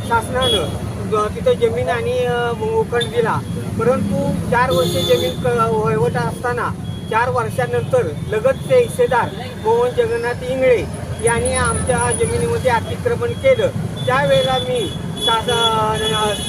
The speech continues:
कायद्याप्रमाणे अडथळा केस तहसीलदार कार्यालयामध्ये घातली.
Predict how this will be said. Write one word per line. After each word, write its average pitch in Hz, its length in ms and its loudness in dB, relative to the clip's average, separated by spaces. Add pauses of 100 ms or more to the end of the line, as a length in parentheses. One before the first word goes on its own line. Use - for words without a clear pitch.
कायद्याप्रमाणे 269 800 0 (280)
अडथळा 240 400 0
केस 247 320 4 (360)
तहसीलदार 277 420 0
कार्यालयामध्ये 233 640 -2
घातली. 427 400 -4